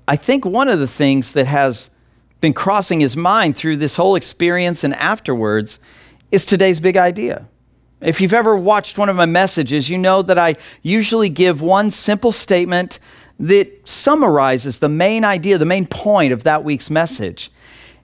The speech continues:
And today's big idea is this: Jesus offers you love and hope.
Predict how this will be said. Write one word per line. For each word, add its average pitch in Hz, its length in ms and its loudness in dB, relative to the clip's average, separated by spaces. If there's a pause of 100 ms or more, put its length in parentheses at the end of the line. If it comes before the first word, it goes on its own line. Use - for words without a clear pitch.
(180)
And 135 120 0
today's 175 420 2
big 170 200 -2
idea 131 540 0
is 110 300 -8
this: 117 640 -2 (680)
Jesus 170 840 2 (120)
offers 143 680 0 (320)
you 123 880 2 (500)
love 143 720 2
and 120 160 -6
hope. - 460 -8